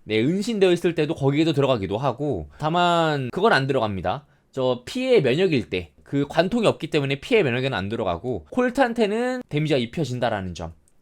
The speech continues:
그 다음에 버프 해제 있고 공각 평타에 달려있는데 이거 큰 의미는 없습니다. 이게 단일 적군이라서 많은 캐릭터한테 들어가는 것도 아니고, 네, 그래서 아무튼 요런 캐릭터다.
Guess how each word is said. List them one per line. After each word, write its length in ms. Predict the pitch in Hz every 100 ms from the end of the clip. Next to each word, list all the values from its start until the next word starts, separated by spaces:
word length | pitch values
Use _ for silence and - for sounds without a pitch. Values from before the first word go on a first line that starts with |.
| -
그 120 | 160
다음에 240 | 175 175
버프 340 | 160 147 143 220
해제 240 | 190 165
있고 520 | 117 - 120 139 180 -
공각 600 | - 190 214 - 208 -
평타에 420 | 269 262 269 240
달려있는데 680 | 190 143 147 131 117 117 165
이거 220 | 135 147
큰 300 | - 294 220
의미는 260 | 151 151 98
없습니다. 680 | - - 117 90 85 127 - -
이게 260 | 143 175 185
단일 320 | - 175 226
적군이라서 760 | 214 208 196 185 175 170 156 147
많은 320 | 90 147 190
캐릭터한테 420 | 226 190 196 170
들어가는 320 | 139 131 135
것도 240 | 127 - 113
아니고, 600 | 85 90 123 127 85 73 - -
네, 100 | 113
그래서 200 | 147 170
아무튼 320 | 143 147 185
요런 240 | 139 202 220
캐릭터다. 720 | 240 233 - 208 101 110